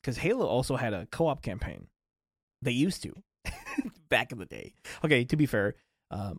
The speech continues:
most Halo games do have co-op campaigns, but Halo five and Halo Infinite, they don't really have co-op campaigns, at least not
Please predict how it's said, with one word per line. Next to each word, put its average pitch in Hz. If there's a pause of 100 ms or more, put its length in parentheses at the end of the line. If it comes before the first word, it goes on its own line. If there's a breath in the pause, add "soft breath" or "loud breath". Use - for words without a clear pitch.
most 127
Halo 113
games 98
do 117
have 123
co-op -
campaigns, 95
but 82
Halo 143
five 113
and 113
Halo 107
Infinite, 98
they 101
don't 80
really 92
have -
co-op -
campaigns, -
at 117
least -
not -